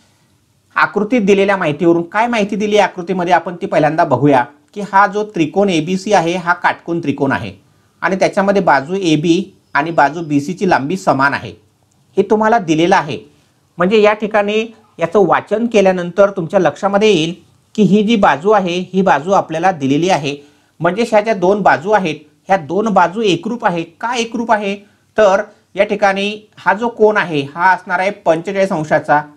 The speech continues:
आणि हा सुद्धा या ठिकाणी असणार आहे पंचेचाळीस अंशाचा. म्हणजेच या ठिकाणी एकरूप कोनासमोरील बाजू आहेत ह्या. इथं कारण आपण देऊ शकतो या ठिकाणी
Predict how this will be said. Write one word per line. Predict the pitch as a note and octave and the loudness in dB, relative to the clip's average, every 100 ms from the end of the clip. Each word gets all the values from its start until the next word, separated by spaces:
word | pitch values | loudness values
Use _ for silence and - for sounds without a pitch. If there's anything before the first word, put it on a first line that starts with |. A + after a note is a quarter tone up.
| _ _ - | _ _ -6
आणि | D#3 | -2
हा | E3 F3+ | 0 0
सुद्धा | G#3 E3+ D#3 | -2 -2 0
या | F3 | 0
ठिकाणी | F3 D#3 D#3+ | 0 -6 -2
असणार | D#3 - D3 | -2 0 0
आहे | E3 | 0
पंचेचाळीस | - C#3 C3+ F3 E3+ E3+ | 0 -2 -2 -4 -6 -4
अंशाचा. | C#3+ C3 C#3+ C#3+ C#3 - _ _ _ | -6 -2 -2 0 -2 -2 _ _ _
म्हणजेच | D3 F#3+ A3 | 0 0 2
या | E3+ | 0
ठिकाणी | D3 C#3+ C#3 F3 | 0 -2 -2 -2
एकरूप | E3+ - G#3+ A#3 A#3 | -4 -2 0 0 2
कोनासमोरील | F3 D#3 D#3+ E3 C#3+ C#3 D3+ | 0 0 -4 -4 -2 0 2
बाजू | B2+ A2+ C3 | 2 0 -2
आहेत | C3 A#2+ | -4 -4
ह्या. | A2+ F#2 - _ _ _ _ _ _ _ _ C3+ | -6 -8 -10 _ _ _ _ _ _ _ _ -6
इथं | A#2+ | -4
कारण | D#3 C3+ D3+ | 0 0 0
आपण | C3+ D3 | -2 0
देऊ | C#3+ | 2
शकतो | C#3+ C3+ - D#3 | 0 -2 -2 0
या | C#3 | 0
ठिकाणी | - A#2+ D3+ | 0 -2 -2